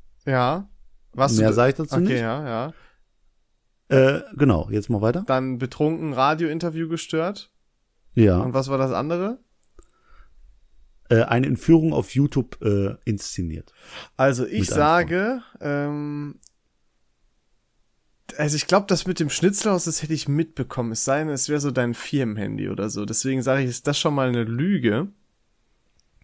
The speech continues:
Speaker 1: Ähm, und ich gehe jetzt nicht nach deiner Taktik, oh, das ist aber sehr speziell oder nicht. Und ich sage, dass, äh, mit den Visitenkarten zur Partnersuche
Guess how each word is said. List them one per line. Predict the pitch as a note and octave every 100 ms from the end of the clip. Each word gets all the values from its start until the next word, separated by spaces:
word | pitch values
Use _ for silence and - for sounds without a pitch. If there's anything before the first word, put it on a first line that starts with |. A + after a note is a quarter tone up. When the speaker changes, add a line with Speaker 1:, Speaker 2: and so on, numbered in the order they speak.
| - - - - _
Speaker 1:
Ähm, | - A#2+ A#2+ A#2 A#2 A#2 A#2 A#2 - _ _ _ _ _ _ _ _ -
und | B2+
ich | B2
gehe | D3
jetzt | B2
nicht | D3
nach | E3+ A#2
deiner | A2+ A2
Taktik, | - A#2 B2+ D3
oh, |
das | C3+ C3
ist | B2+ D3
aber | C#3 C3+
sehr | C3
speziell | C3 - C3 C#3+ C3+
oder | C3+ A#2+
nicht. | A#2+ D#3 - - - - - -
Und | D#3+ F#3+
ich | F#3+ -
sage, | D3 D#3 E3+ E3 E3 E3 _ _ _ - -
dass, | C3+ C#3 - - -
äh, | C3 C3+ C3 C3 C3 C3 B2+
mit | C3 C#3
den | C#3+ C3+ C3+
Visitenkarten | B2 C3 B2 E3+ E3 D3 C3 B2 A#2 - A#2+ C#3
zur | C3+ B2
Partnersuche | C3+ C#3 C3 A2+ A2+ A2 A#2+ B2 D#3+